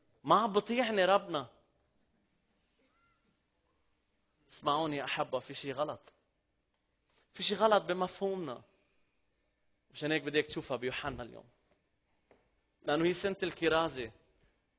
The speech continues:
انا وياك علينا انه نكون صوت صارخ في بريه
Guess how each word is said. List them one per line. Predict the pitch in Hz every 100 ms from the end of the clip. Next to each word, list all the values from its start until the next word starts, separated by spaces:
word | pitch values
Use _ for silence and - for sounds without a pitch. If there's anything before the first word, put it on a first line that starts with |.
| _ _ 156
انا | 160
وياك | 151 165 175 143
علينا | 151 165 156
انه | 147 143
نكون | 147 180 175
صوت | 170 165 165
صارخ | - 175 175 156 -
في | - 143
بريه | 139 147 143